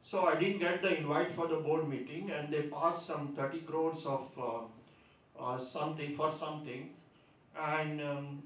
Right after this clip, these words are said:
and since I was very much concerned about, you know, liabilities of a director, the next meeting I said, "I don't approve this." And then he said, "You are invited." I said, "Where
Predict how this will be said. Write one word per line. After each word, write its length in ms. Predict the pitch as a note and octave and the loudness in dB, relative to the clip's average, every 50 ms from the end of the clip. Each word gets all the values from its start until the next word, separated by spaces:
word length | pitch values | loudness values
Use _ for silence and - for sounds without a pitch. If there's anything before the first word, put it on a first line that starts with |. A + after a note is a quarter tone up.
| - - - | -14 -10 -6
and 220 | D#3 D3+ D3+ D3+ | -4 -4 -2 -2
since 240 | - G3 G3+ G3+ - | -4 -4 -4 -2 0
I 140 | E3+ E3 E3+ | 2 4 4
was 120 | F3 E3 C#3+ | 4 2 2
very 240 | C#3+ C#3+ C#3+ E3 | 0 0 0 2
much 260 | F3+ F#3+ F#3+ F#3+ F#3+ - | 4 4 4 4 2 0
concerned 540 | D#3+ D3+ D3 C#3+ C#3+ E3 E3+ F3 F3+ E3+ | -2 -2 -2 -2 -2 -2 -2 -2 0 0
about, 420 | D#3 D3 D3+ D3+ D#3 D3+ - - C#3 C3+ | 0 2 2 4 4 4 4 2 -4 -4
you 120 | C3+ C3+ | -4 -2
know, 120 | D3 E3 E3+ E3 C#3+ | 0 0 0 0 0
liabilities 680 | B2+ B2 C3+ C#3 C#3 C#3+ D3 D3 D3+ D#3 D#3+ D3 - - | 0 0 0 0 -2 -4 -4 -6 -4 -4 -4 -6 -6 -10
of 120 | C#3 - | -12 -10
a 80 | C3+ C3 | -10 -8
director, 520 | A#2 B2+ - - F#3+ - - C3+ B2+ A#2+ A#2+ B2 - - - - - - - - | -6 -4 -4 -4 -4 -4 -6 -10 -10 -10 -10 -12 -14 -18 -20 -20 -20 -16 -10 -8
the 80 | D#3+ | -6
next 280 | D#3+ E3 F3+ F#3 F3 F#3 | -4 -2 -2 -4 -4 -6
meeting 560 | F#3 F#3 F#3 F#3+ G#3 G#3+ G#3+ G#3 G3+ F#3 - - - | -6 -6 -6 -4 -4 -4 -4 -4 -4 -6 -8 -6 -2
I 140 | E3 E3 E3 | 0 0 0
said, 260 | E3 G3 G3 F#3+ F#3+ | 0 0 -2 0 2
"I 120 | E3 E3+ E3+ G3 | 2 2 2 2
don't 180 | G3+ - F#3+ | 0 0 0
approve 380 | E3+ - - - A#3+ A#3+ A#3+ - | 0 -2 -2 -4 -6 -6 -6 -6
this." 320 | - - - - - - - - - - - - _ _ - _ _ _ _ - | -8 -10 -12 -12 -16 -16 -18 -20 -20 -20 -20 -20 _ _ -20 _ _ _ _ -8
And 200 | G3+ G#3+ G#3 G#3 | -6 -4 -2 2
then 200 | A3+ A#3+ B3 A#3+ | 2 2 2 2
he 120 | A#3 A#3 | 2 0
said, 280 | A#3 - A#3+ B3 A#3+ A#3 | 2 4 4 4 4 4
"You 140 | A3+ A3+ A#3 | 6 6 8
are 100 | A#3 A#3 | 8 6
invited." 480 | A#3+ A#3+ C4 C#4 C4+ - E3 D#3 D3+ | 6 4 4 4 4 4 2 -2 -4
I 120 | D#3+ D#3+ - | -4 -4 -4
said, 240 | F#3+ - A3+ G3+ - | -4 -2 -2 0 0
"Where 180 | - D#3 D#3+ | 0 0 0